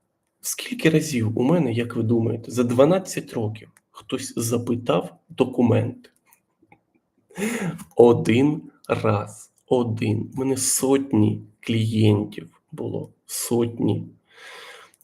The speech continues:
Один раз. Чому? Тому що людей не парять бумажки. Їм потрібно вирішення їх проблеми.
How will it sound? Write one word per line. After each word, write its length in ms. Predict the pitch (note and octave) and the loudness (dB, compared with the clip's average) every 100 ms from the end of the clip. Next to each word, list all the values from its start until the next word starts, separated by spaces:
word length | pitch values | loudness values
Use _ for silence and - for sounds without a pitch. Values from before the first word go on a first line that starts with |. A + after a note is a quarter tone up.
| - | 2
Один 460 | C3 A2+ A#2+ A#2 A2 | 2 4 2 2 -2
раз. 440 | G#2+ - - - _ _ _ - | -4 -10 -16 -20 _ _ _ -14
Чому? 540 | - C#3+ C3+ A#2+ A2 - - - | -4 0 4 2 0 -8 -18 -12
Тому 220 | - C3+ | -4 -2
що 200 | C#3 - | 0 0
людей 300 | C3+ C3+ C#3 | 2 4 4
не 160 | B2 B2+ | 2 0
парять 640 | B2 B2 A#2+ A2 A2+ - | 0 -2 -2 -4 -6 -6
бумажки. 640 | A#2 A2+ A2+ A2 - - - _ _ | -2 -2 -2 -8 -16 -20 -20 _ _
Їм 240 | C3 B2+ A#2+ | -4 -4 -2
потрібно 640 | A2+ - E3 E3 - - - - | -2 0 0 2 0 0 -6 -2
вирішення 720 | C3 C#3+ C#3 - A#2 A2+ - | 0 2 0 -4 -4 -2 -4
їх 380 | A#2 A2+ - - | -4 -4 -8 -4
проблеми. 600 | A2+ A2 A2 - - | 0 0 0 -2 -4